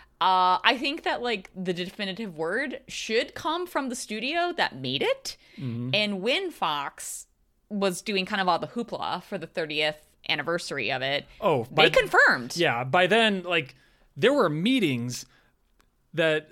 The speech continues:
Speaker 2: that I sat in on where they talked about, "We're definitely pushing it as a Christmas <laughs> movie." So,
Speaker 1: Yeah.
Speaker 2: so, yeah, they, they have long since considered it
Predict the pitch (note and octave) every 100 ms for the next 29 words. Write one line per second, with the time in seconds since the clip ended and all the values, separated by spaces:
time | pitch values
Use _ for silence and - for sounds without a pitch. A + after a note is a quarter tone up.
0 | - D#3 D#3+ D3+ - A3 G3+ G3+ F3+ D#3+
1 | D#3 D#3 - - F3+ C#3+ B2+ D3 C3+ D3+
2 | C#3 C#3+ B2+ C3+ C3 C3+ A#2 A#2 - C3+
3 | C#3+ C#3+ C3 - F4 F4+ D#4+ C#4 A3+ G#4
4 | B4 F3+ G#3 C#4 C4+ A#3 - B3+ A#3 A#3
5 | A3+ A#3+ B3 - D#3+ G#3+ A#3 A3+ E3 E3
6 | G3 G3 G3+ E3+ F3 D#3+ D3+ - C#3 D3
7 | D3 E3+ D3 - D3 C3 C3+ C3+ C3